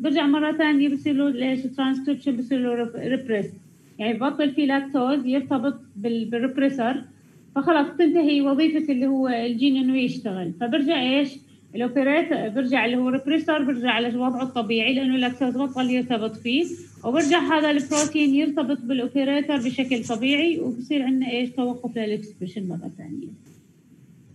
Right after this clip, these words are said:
أم، بيقول لك الجينيتيك بروف اللي هو في عندنا prediction from the operon model lead to this، آه، validity. يعني النظريات اللي استخدموها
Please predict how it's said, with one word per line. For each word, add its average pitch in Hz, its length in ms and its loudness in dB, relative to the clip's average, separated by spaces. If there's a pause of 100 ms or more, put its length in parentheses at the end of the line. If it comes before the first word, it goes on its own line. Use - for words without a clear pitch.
(1200)
أم، 247 560 0
بيقول 285 180 2
لك 339 160 4
الجينيتيك 330 600 2
بروف 339 260 2
اللي 294 120 2
هو 302 40 0
في 269 120 -2
عندنا 294 160 4
prediction 294 500 0
from 269 380 0
the 262 60 -4
operon 262 520 0
model 269 220 0 (100)
lead 254 300 -2
to 240 120 -2
this، 262 300 -4
آه، 214 180 -4
validity. 240 520 0
يعني 196 440 -2
النظريات 247 520 -2
اللي 233 120 -2
استخدموها 220 800 -2